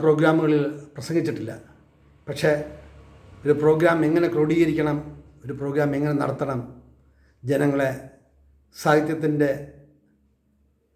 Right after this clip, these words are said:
വിവിധ മേഖലകളിൽ എങ്ങനെ വ്യാപരിപ്പിക്കണം, എങ്ങനെ അതിനെ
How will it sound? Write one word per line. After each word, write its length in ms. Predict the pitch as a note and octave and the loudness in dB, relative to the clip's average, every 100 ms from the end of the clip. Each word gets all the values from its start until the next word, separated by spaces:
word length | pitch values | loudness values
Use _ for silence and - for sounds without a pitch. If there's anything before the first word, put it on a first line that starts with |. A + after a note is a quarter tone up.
| _ | _
വിവിധ 260 | D3+ D#3 C3 C#3+ | -2 0 2 2
മേഖലകളിൽ 520 | C#3 C#3 D3 C#3+ C3+ B2 - - - C#3 | 2 4 4 2 0 -4 -10 -20 -10 -2
എങ്ങനെ 220 | D3+ D3+ C#3+ | 0 0 2
വ്യാപരിപ്പിക്കണം, 680 | C#3 C#3+ D3 D3 C#3+ B2+ A#2 - - - - - - - - D#3+ | 2 2 0 0 -2 -4 -6 -12 -20 -20 -20 -20 -20 -20 -2 2
എങ്ങനെ 260 | E3 E3 D3+ - - - - - - C#3 | 4 2 0 -4 -16 -20 -20 -20 -14 -4
അതിനെ 200 | D#3 | 2